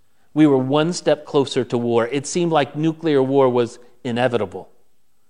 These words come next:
Several months later, A B C made a made-for-T V movie called The Day After. Do you remember that movie? Some of you old-timers like me remember it.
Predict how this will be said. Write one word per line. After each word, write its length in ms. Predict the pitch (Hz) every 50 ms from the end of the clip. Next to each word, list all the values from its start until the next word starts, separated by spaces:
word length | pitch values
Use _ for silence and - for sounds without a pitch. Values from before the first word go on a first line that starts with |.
| _ _ _ - -
Several 380 | - - 208 190 175 180 170
months 300 | 160 160 151 143 139 -
later, 540 | 156 156 165 165 165 165 156 135 117 104 - - - - - - - -
A 120 | 170 170
B 100 | 160 160
C 260 | 151 - - 175 165 160
made 280 | 156 151 147 143 139
a 160 | 135 127 - - - - - - - -
made-for-T 800 | 156 147 151 156 156 160 160 - - 165 147 143 - - 175 160 147
V 160 | 143 139 135
movie 360 | 135 139 147 147 139 143 135
called 280 | 120 - - 139 127 120
The 60 | 135
Day 300 | 127 123 160 147 139 135
After. 520 | 131 135 131 - - - - 101 90 87 -
Do 80 | - 127
you 60 | 131
remember 280 | 135 143 156 175 190 190
that 200 | 185 185 185 175
movie? 260 | 175 170 175 180 180
Some 240 | 175 - 175 165 165
of 120 | - -
you 80 | 147 147
old-timers 680 | 139 139 156 151 147 - 143 131 131 127 123 120 107 -
like 220 | 135 123 120 123
me 320 | 131 143 131 117 113 113 - - - - - -
remember 460 | 120 120 131 135 135 131 117 113 101
it. 140 | 95 -